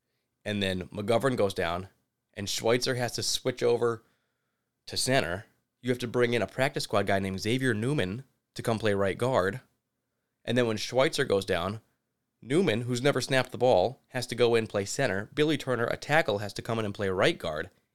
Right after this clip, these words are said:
It was chaos. It was a mess. The Jets made it work somehow.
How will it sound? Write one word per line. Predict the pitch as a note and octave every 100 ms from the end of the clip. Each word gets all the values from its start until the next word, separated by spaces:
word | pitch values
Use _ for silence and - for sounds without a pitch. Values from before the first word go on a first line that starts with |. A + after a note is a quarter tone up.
| _ -
It | -
was | C#3+ A2 G2+ -
chaos. | C3 B2+ C#3 D3 - -
It | -
was | G#2+ D#2+
a |
mess. | F2+ G2+ D3+ - - _ _ _ _ _ _
The | G2
Jets | G#2+ B2
made | B2+ A2
it | D#2
work | F2+ A#2 D3+ -
somehow. | - B2 G2+ F#2 G2 D#3